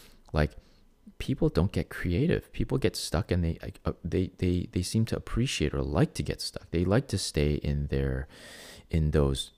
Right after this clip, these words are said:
in those places. You know, there, there's, there's opportunities everywhere for them. But n-, yet they'll hold themselves up on insurance and say, "Oh, I got custody battles, I got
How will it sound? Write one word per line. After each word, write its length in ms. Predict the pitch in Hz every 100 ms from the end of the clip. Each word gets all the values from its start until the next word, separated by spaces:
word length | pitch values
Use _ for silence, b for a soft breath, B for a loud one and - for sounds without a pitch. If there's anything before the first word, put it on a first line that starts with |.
| -
in 140 | 76
those 220 | 69 69
places. 680 | - 65 64 - - - - _ _ _ _ _ _ _ _ _ _ _ _ _ _ _ _
You 140 | -
know, 140 | 87 78
there, 180 | 107 90
there's, 540 | - 101 95 - - _ _
there's 400 | - 95 95 95 -
opportunities 880 | - 104 95 - - 139 147 69 -
everywhere 520 | - 104 95 69 60 -
for 140 | -
them. 300 | - - - B B B B B B B B
But 140 | - 87
n-, 260 | 101 104 107
yet 200 | 101 101
they'll 140 | 95 87
hold 240 | 95 104
themselves 400 | 101 95 87 82
up 160 | 78 73
on 140 | 67
insurance 640 | - - 87 82 80 85
and 120 | - 69
say, 340 | - 71 73
"Oh, 160 | 71 71
I 100 | 69
got 180 | 69
custody 440 | - 78 - 80 76
battles, 440 | 76 73 69 69
I 100 | 65
got 220 | 67 62